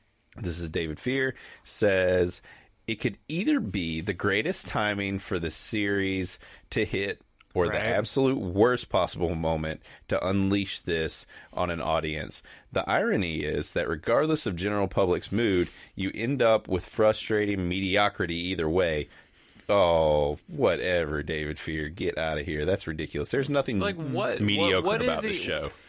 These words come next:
Speaker 1: I've seen
Speaker 3: point
Speaker 1: mediocre.
Speaker 3: out what is mediocre about this show.
Speaker 1: Y-, yeah.
Speaker 2: Yeah.
Speaker 3: Like,
Speaker 1: I just
Speaker 3: I, I'm just curious
Speaker 2: Like
Speaker 3: as to what, like, parts he's referring to, to being mediocre.
Speaker 1: Same.
Speaker 3: I, I'm just purely curious.
Speaker 2: Yeah. I
Speaker 3: 'Cause
Speaker 2: mean,
Speaker 3: I
Speaker 2: especially
Speaker 3: disagree.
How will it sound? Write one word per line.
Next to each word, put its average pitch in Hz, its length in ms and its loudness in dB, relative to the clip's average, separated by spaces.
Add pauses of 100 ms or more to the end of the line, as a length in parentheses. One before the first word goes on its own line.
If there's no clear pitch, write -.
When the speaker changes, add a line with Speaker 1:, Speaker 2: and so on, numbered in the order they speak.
(160)
Speaker 1:
I've 127 180 2
seen 127 200 0
Speaker 3:
point 104 220 2
Speaker 1:
mediocre. 127 100 0
Speaker 3:
out 104 260 -2 (260)
what 123 280 0
is 117 100 -2
mediocre 98 600 -4
about 82 260 -6
this 87 160 -8
show. - 220 -14
Speaker 1:
Y-, 95 180 -6
yeah. 73 480 -4
Speaker 2:
Yeah. 117 380 -6 (120)
Speaker 3:
Like, 95 200 0
Speaker 1:
I 117 60 -4
just 139 140 2
Speaker 3:
I, 151 40 0
I'm 175 100 -2
just 202 180 -2
curious 123 640 -4 (400)
Speaker 2:
Like 139 120 -6
Speaker 3:
as 139 80 -4
to 151 100 2
what, 151 400 2
like, 143 220 -4
parts 131 560 -2 (180)
he's 139 320 -2
referring 104 500 -2
to, 90 280 -4
to - 160 -20
being 95 240 -6
mediocre. 82 560 -10
Speaker 1:
Same. - 300 -4
Speaker 3:
I, 139 80 -2
I'm 160 100 -6
just 139 200 -10
purely 285 520 -2
curious. 123 580 -10 (200)
Speaker 2:
Yeah. 107 360 -8
I 156 80 -2
Speaker 3:
'Cause - 40 0
Speaker 2:
mean, 160 100 0
Speaker 3:
I - 40 0
Speaker 2:
especially - 200 0
Speaker 3:
disagree. 180 380 0